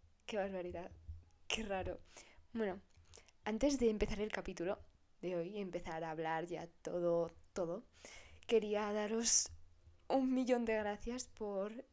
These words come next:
todo el amor que le habéis dado al anterior capítulo. Hoy estamos a dos de mayo y el capítulo está en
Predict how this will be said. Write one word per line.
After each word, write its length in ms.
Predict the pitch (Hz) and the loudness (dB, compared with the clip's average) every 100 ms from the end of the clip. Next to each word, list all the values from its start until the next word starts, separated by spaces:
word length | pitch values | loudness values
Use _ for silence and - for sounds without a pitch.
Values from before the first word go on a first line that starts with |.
| _ _ - - | _ _ -20 -10
todo 320 | 285 277 285 277 | -6 4 6 6
el 180 | 277 262 | 6 -2
amor 540 | 247 247 240 240 247 | -2 0 0 2 -2
que 120 | 247 | -4
le 80 | 226 | -2
habéis 200 | 220 214 | -2 -2
dado 320 | 214 208 208 | -2 -2 0
al 240 | 202 190 190 | 0 0 -2
anterior 460 | 196 190 196 190 | -4 -6 -4 -6
capítulo. 580 | 190 180 196 190 220 262 - - - - - _ _ _ - | -6 -8 -10 -6 -4 -4 -8 -20 -20 -20 -20 _ _ _ -4
Hoy 540 | 202 208 214 214 214 - | -2 -2 -2 -4 -6 -8
estamos 680 | - 214 - 208 202 196 - - | -8 -8 -6 -6 -4 -6 -8 -12
a 180 | 202 190 | -8 -8
dos 600 | 190 208 202 - - - - | 0 0 2 0 -4 -16 -12
de 160 | 196 214 | -4 -2
mayo 360 | 208 196 262 339 - - - - - - - - - - _ | 0 0 0 -4 -8 -20 -20 -20 -20 -20 -20 -20 -20 -20 _
y 320 | - 220 208 - | -12 -8 -8 -8
el 180 | 208 202 | -10 -10
capítulo 720 | 208 208 208 - 190 180 196 - _ _ _ - | -12 -12 -14 -10 -8 -8 -10 -12 _ _ _ -12
está 480 | 214 - 196 190 - | -10 -8 -6 -6 -8
en 480 | 214 202 196 196 - | -8 -6 -6 -8 -12